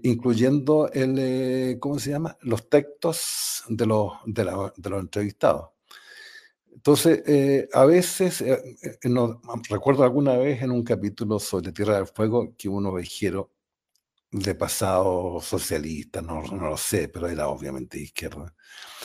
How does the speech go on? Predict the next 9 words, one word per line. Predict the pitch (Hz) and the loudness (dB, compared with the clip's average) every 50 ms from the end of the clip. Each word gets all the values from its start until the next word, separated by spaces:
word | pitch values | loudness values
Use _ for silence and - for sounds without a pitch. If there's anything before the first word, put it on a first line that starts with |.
| - - - - - - | -16 -14 -16 -12 -2 0
dijo, | 110 107 117 127 | 0 6 6 8
"El | 117 123 | 8 10
año | 139 156 160 | 10 10 8
setenta | 160 - - - 131 117 135 | 6 4 -2 -4 0 0 2
y | |
tres | 113 117 127 156 170 165 165 - | 2 6 8 8 6 6 2 2
murieron | 123 117 117 117 113 127 147 147 156 147 120 - | 4 6 6 8 8 8 6 6 6 4 2 4
por | - 123 110 107 | 4 6 6 6
miles", | 110 113 139 165 190 202 220 226 220 214 - - - - - - - - _ | 6 6 6 6 6 6 4 2 0 -2 -2 -8 -10 -10 -12 -14 -16 -18 _